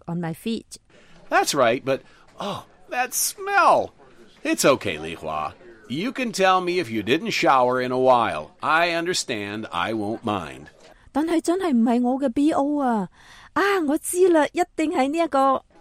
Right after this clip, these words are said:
Speaker 2: Oh my goodness, what is that?
Speaker 1: 呢個臭豆腐咯，其實佢好好食㗎，而且又香。你因為未食過，先至唔慣佢嘅味道。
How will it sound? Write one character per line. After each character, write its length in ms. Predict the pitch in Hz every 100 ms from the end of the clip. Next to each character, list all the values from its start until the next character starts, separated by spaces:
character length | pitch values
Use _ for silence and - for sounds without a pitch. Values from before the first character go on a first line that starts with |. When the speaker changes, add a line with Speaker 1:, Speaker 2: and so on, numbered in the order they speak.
| _
Speaker 2:
Oh 220 | 196 254 214
my 180 | 85 67 - -
goodness, 520 | 285 254 135 - - - -
what 140 | 359
is 160 | 135 95 101
that? 360 | 214 226 - - - _ _ _ -
Speaker 1:
呢 120 | 370
個 100 | 302
臭 240 | 269 320
豆 160 | 311 285
腐 180 | - 302
咯， 160 | 381 - _
其 160 | - 240
實 160 | 254
佢 160 | 254 269
好 120 | 277
好 140 | 294 294
食 140 | - 233
㗎， 220 | 254 247 -
而 60 | 190
且 220 | - 208
又 160 | 269 208
香。 320 | 269 277 262 _ _ _ _
你 120 | 170
因 100 | 185
為 120 | 208 190
未 180 | 180 185
食 160 | 190
過， 260 | - 202 190
先 180 | 196 226
至 140 | 208
唔 160 | 170 170
慣 260 | 202 202
佢 120 | 202
嘅 120 | 196 190
味 200 | 180 185
道。 380 | 190 180 208